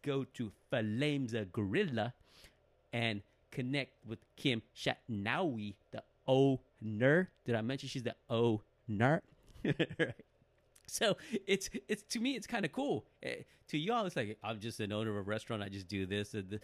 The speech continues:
But, but, but to, to someone like myself, dude, it's wonderful to be able to meet the owner, hang out. It's, it's, it's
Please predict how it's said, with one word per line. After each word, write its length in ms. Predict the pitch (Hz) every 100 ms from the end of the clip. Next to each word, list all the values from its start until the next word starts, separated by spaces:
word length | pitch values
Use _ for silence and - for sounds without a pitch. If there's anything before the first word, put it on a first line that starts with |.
| - -
But, 120 | 143
but, 240 | 156 143 -
but 140 | 165
to, 280 | - 156 135
to 180 | - 143
someone 280 | - 185 180
like 160 | 165
myself, 320 | 160 147 233 202
dude, 180 | 311 -
it's 220 | - 147
wonderful 540 | 113 151 294 - 120
to 120 | - 127
be 100 | 135
able 120 | 131
to 60 |
meet 300 | 104 110 143 - -
the 200 | 117 -
owner, 340 | 107 110 107
hang 320 | 104 117 120 117
out. 220 | 104 - - -
It's, 300 | 143 131 127 -
it's, 360 | 156 - - - _ -
it's 180 | 147